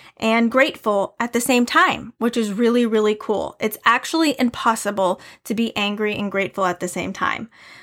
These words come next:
So how cool is that? So every single morning, I want you to wake up and think of something that you're grateful for. If you have a journal,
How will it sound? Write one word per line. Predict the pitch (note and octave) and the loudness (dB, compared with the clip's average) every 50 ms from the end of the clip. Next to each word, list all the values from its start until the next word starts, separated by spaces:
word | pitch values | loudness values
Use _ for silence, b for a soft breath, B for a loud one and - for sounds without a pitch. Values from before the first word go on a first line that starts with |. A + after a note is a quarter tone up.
| B | B
So | - - C4+ C4 - | 0 2 2 2 2
how | - - - C#4+ D4 | 0 0 2 2 2
cool | D4 - D#4+ D4 C4+ | 2 2 2 2 4
is | B3 B3+ B3 | 4 2 2
that? | G3 - - - - - | 2 0 0 -2 -6 -4
So | - A#3+ - - | -4 -2 0 2
every | C4 C#4+ D4+ F4+ F#4 | 2 4 4 2 0
single | F4 - E4 D4+ D4 C#4 | 2 2 2 2 4 2
morning, | A#3+ A#3+ A#3 A#3 A#3 A#3 | 4 2 2 2 0 0
I | - A#3 | 0 0
want | A#3 A#3 - | 0 0 -2
you | - A3 | -2 0
to | A3+ G#3+ | 0 0
wake | G3+ G#3+ A3 A#3+ B3 B3 | 2 2 0 0 0 0
up | A3 G3+ - - - | 0 0 0 -4 -8
and | - A#3 A#3 | -4 -4 -4
think | A#3+ - F4+ F4+ B4 | -2 -2 -2 -2 -2
of | B4 | -4
something | - - A#4 G#4+ G#4 G4+ F#4 | 0 0 0 0 0 0 -2
that | F#4+ F#4 - | -4 -4 -4
you're | E4 | -4
grateful | C4+ B3 A#3+ D4+ - - C#4+ - | -2 0 0 0 0 -2 -4 -4
for. | - - G3+ G3+ - | -2 -2 -2 -2 -2
If | - A3 | -4 -4
you | - B3+ C4 | -4 -2 2
have | C4 C#4+ D4+ E4 | 4 4 4 4
a | E4+ | 2
journal, | C4+ A#3+ A#3+ B3 B3+ C4+ D4 D4+ D4+ | -2 0 0 0 2 4 2 2 0